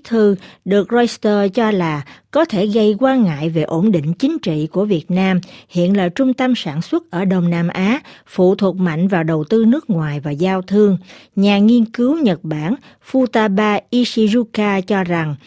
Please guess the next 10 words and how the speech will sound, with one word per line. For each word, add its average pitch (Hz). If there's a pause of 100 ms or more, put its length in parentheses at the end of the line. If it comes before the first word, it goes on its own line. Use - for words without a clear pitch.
(220)
việc 208
các 320
chính 320
phủ 175
và 269
nhà 160
đầu 160
tư 208
nước 233
ngoài 160